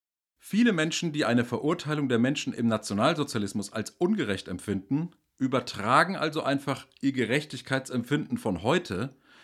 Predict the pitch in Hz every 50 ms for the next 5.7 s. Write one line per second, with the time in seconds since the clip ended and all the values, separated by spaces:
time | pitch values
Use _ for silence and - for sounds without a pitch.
0 | - - - - 131 139 139 - 143 127 135 117 117 131 143 147 143 139 131 127
1 | 113 127 123 120 - 120 104 92 90 85 80 73 - 78 65 64 - - - -
2 | - - - _ _ _ _ _ _ _ _ _ _ _ _ _ _ _ _ -
3 | 131 120 123 123 104 107 95 - 80 87 76 85 90 95 131 - 190 - _ _
4 | _ _ - 101 117 139 120 - - 165 - - - - - _ _ _ _ _
5 | _ _ _ _ _ _ _ _ - 123 139 170 -